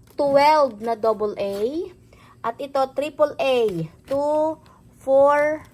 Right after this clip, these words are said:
six na triple A. At isang ganito.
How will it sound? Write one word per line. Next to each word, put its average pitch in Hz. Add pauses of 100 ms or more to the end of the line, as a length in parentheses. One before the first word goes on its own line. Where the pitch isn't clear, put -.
(1080)
six - (180)
na 208 (160)
triple 214
A. 233 (480)
At 202
isang 330 (640)
ganito. 233